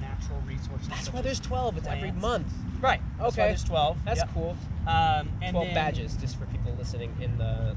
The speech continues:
Speaker 1: in the Lumber
Speaker 2: Lumber
Speaker 1: Society.
Speaker 2: Society.
Speaker 1: That's right. And we do have external badges, like things like canning, pickling, you know,
Speaker 2: That's cool.
Speaker 1: uh,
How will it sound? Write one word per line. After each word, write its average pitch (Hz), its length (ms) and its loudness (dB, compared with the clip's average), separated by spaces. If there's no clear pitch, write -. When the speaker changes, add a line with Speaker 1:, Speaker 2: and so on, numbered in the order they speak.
Speaker 1:
in 151 100 -2
the 143 80 -2
Lumber 143 200 -2
Speaker 2:
Lumber 147 80 0
Speaker 1:
Society. 123 560 -2
Speaker 2:
Society. - 80 -2
Speaker 1:
That's 127 200 0
right. - 240 -2
And 262 140 0
we 330 100 -2
do 349 180 -2
have 302 200 2
external 175 480 0
badges, 131 440 -2
like - 220 -2
things - 180 -4
like - 120 -4
canning, 127 460 -4
pickling, 131 440 -4
you 127 60 -2
know, 123 140 0
Speaker 2:
That's 123 160 0
cool. 151 220 0
Speaker 1:
uh, 175 60 2